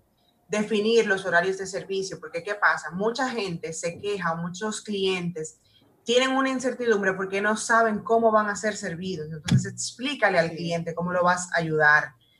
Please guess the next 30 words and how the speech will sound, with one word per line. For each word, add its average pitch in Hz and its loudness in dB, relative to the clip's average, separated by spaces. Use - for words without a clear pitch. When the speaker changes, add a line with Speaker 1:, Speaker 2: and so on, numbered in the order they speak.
Speaker 1:
Entonces, 208 -2
eso 233 0
Speaker 2:
Ok. 226 -6
Speaker 1:
sería 254 6
lo 240 4
primero. 151 -2
Ahora, 196 6
si 226 0
vas 240 8
a 285 6
empezar 226 4
a, 190 8
a 185 2
vender 190 0
tu, 226 0
tu 214 -6
negocio 214 0
en 202 -6
digital, 165 0
verifica, 240 2
por 262 2
ejemplo, 196 0
las 208 4
aplicaciones 214 -2
que, 233 -2
que 226 2
hay 220 6
ahora 226 4
de 226 -2
delivery. 226 -4